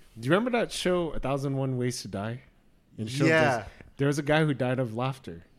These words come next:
Speaker 1: He just, he thought of a joke, and then he couldn't stop laughing
Speaker 2: I
Speaker 1: about
Speaker 2: was
Speaker 1: the joke. And he died. Like,
Speaker 2: I
Speaker 1: he
Speaker 2: was afraid
Speaker 1: laughed
Speaker 2: of,
Speaker 1: for
Speaker 2: it was while I was driving,
Speaker 1: a
Speaker 2: I was
Speaker 1: whole fuck-,
Speaker 2: afraid.
Speaker 1: he laughed for a whole fucking day and died.
Speaker 2: Jesus.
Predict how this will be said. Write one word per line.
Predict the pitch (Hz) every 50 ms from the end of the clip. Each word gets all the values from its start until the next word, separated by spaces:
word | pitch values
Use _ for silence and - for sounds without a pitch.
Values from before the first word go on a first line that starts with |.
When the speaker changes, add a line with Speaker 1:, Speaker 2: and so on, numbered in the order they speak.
| _ -
Speaker 1:
He | 135 131
just, | 123 127 - - - - -
he | - 135 127
thought | - 143 135 143
of | 156 147
a | 143 120
joke, | 101 - 117 120 135 139 123 - -
and | 127 110 107 107
then | 107 101 98 95 95 - _ _ -
he | - 131
couldn't | - - 135 131 127 113
stop | - - - 113 104 - _ _ - -
laughing | 101 101 104 104 - - 104 101
Speaker 2:
I | 139 156
Speaker 1:
about | 170
Speaker 2:
was | 170 170 160 147 123
Speaker 1:
the | 107
joke. | 95 - - - - - - - _ _ -
And | 113 113 113
he | 120 120 117 - - _ - -
died. | 127 113 113 117 107 98 92 87 90 - - -
Like, | 107 104 98 - _ _ _ _ -
Speaker 2:
I | 156 185
Speaker 1:
he |
Speaker 2:
was | 214 226
afraid | 247 - - 277 262
Speaker 1:
laughed | 247 226 226
Speaker 2:
of, | 175
Speaker 1:
for | 156
Speaker 2:
it | - 196
was | 214 190 165
while | 180 196 214
I | 220
was | 226 196 165
driving, | 139 151 147 147 156 160 196 202
Speaker 1:
a | 190 175
Speaker 2:
I |
was | 175 151
Speaker 1:
whole | 170 160
fuck-, | - -
Speaker 2:
afraid. | 165 170 170 170 156 143
Speaker 1:
he | 151
laughed | 135 135 147 151 - -
for | - 127
a | 117
whole | - 156 143 131
fucking | - 147 135 120 113 110
day | 117 117 107
and | 98 95
died. | 90 95 95 92 90 87 92 95 - _ _ -
Speaker 2:
Jesus. | - - 127 127 127 139 117 110 110 101 95 95 92 - - -